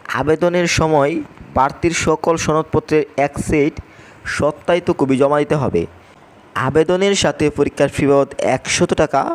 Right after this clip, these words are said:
মহাপরিচালক বাংলাদেশ রেলওয়ের অনুকূলে এ চালান পদ্ধতিতে নম্বর এখানে দেখতে পাচ্ছেন, এই নম্বর কোড কোনো তফসিলিভুক্ত ব্যাংকের যে কোনো শাখায়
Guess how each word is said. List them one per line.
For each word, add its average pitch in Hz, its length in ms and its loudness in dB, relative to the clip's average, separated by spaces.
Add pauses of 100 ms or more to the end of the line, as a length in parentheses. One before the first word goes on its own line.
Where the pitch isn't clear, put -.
(440)
মহাপরিচালক 151 720 0 (200)
বাংলাদেশ 135 380 2 (240)
রেলওয়ের 147 300 4 (180)
অনুকূলে 139 440 2 (680)
এ - 20 2 (100)
চালান 156 260 0 (100)
পদ্ধতিতে 147 440 0 (960)
নম্বর 143 380 2
এখানে 151 260 0
দেখতে 127 240 -2
পাচ্ছেন, 156 340 0 (160)
এই 127 140 0
নম্বর 131 300 2 (280)
কোড 160 200 4 (240)
কোনো 151 160 2 (120)
তফসিলিভুক্ত 180 760 0 (140)
ব্যাংকের 147 340 2 (100)
যে 143 80 4 (120)
কোনো 139 160 2 (140)
শাখায় 139 320 0